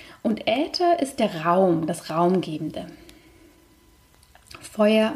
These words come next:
Wasser, Erde, Luft und Äther. Auf diesen fünf Elementen baut sich quasi die ganze Theorie und Praxis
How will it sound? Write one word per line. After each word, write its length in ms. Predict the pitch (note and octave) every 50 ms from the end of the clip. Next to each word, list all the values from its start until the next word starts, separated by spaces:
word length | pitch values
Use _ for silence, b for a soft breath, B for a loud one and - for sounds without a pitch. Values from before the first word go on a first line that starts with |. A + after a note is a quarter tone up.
| A#3+
Wasser, 440 | F#3+ F#3+ F#3+ F3+ - - F#3 F3+ - - - - -
Erde, 460 | F#3 F3+ F3+ F3 - G3 F3+ F3+ F3+ - - -
Luft 400 | F3+ E3+ E3 E3 - - - - -
und 200 | G#3 F3+ - -
Äther. 340 | F#3 E3+ D#3 - - - - - - - - B B B B B B B B B B B
Auf 80 | -
diesen 280 | - A3 A#3+ C4 C4+ C4
fünf 300 | C4+ - A3 A3+ A3+ -
Elementen 640 | G#3 G#3 G3 F#3 F3+ F3 F3+ F3 - G#3 G3 F#3 F#3+
baut 360 | E3 D3 D#3 F3 G3+ G#3+ -
sich 220 | - A3 G#3+ -
quasi 560 | - - - E3+ D#3 E3 F3+ F#3 - G#3 G3 F#3
die 120 | F3+ -
ganze 440 | - E3+ F3+ F#3 F#3+ G3 - A3+ A3
Theorie 540 | - - G3+ F#3 F3+ F3 E3+ F#3 F#3 G#3+ -
und 180 | - G3+ F3+
Praxis 560 | - - F3+ E3+ E3+ - - F#3+ F#3+ F#3+ -